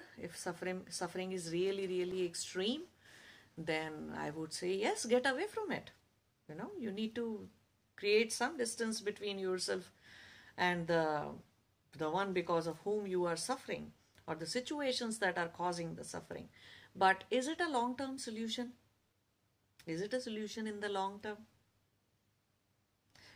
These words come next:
Will you be hundred percent okay if you go to a mountain cave and start doing Om or your tapasya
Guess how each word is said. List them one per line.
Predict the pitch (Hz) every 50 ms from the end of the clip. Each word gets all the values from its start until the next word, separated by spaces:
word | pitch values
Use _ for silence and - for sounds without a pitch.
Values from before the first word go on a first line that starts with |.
| - -
Will | 185 233 240
you | 247 269 294 262
be | 277 254
hundred | 233 220 226 233 240 254 277 294 247 233 226
percent | - 226 220 226 - 240 233 226 220 - -
okay | 190 196 190 - 190 170 135 117 - - _ _ _ _ _ _ _ _ _ _ _ _ _ _ - - - - _
if | - 233 226 220 - 226
you | 226 226 220 190
go | 190 208 208 214
to | - 220 214 208 202
a | - 196
mountain | 185 185 190 196 190 190 208 190 185 180
cave | - 196 180 180 185 180 180 185 180 - - _ _
and | 170 170 170 165
start | - - 185 180 180 - - - - _ - _ - 180
doing | 180 180 180 180 185 180 180 180 175 170 - _ _ _ _ _ - - - - - _
Om | 175 180 180 180 185 185 185 185 185 185 180 180
or | 180 175 170 170
your | 185 175 170
tapasya | 170 180 170 180 180 170 - - 190 185 180 180